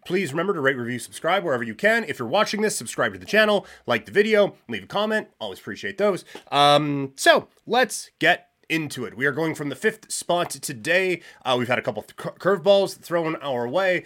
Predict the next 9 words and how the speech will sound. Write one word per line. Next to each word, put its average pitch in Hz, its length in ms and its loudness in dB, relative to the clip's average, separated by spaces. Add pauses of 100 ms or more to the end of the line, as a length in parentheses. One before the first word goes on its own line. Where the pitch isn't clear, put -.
(140)
So - 140 -4
let's 320 200 0
see 269 120 -2
what 233 160 -2
comes 196 360 -2
with 175 280 -4
the 180 320 -2
number 165 560 -2
five 120 520 -4